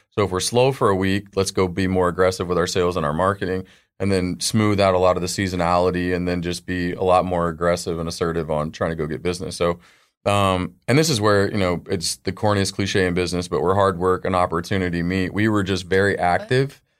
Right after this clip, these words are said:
very active, and, and spun this program up and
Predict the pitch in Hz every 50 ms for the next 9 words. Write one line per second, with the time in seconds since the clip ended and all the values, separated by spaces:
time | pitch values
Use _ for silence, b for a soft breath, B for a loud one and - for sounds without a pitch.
0 | _ _ _ _ _ - 87 92 117 117 110 104 98 95 90 87 87 - - 98
1 | 95 92 92 - _ - 98 101 98 98 95 92 - - 101 98 98 95 98 98
2 | - - _ _ _ _ - - - - - 110 110 110 107 104 104 101 104 -
3 | 113 101 104 101 101 98 98 98 98 98 98 98 95 92 92 - 90 90 87 87
4 | 87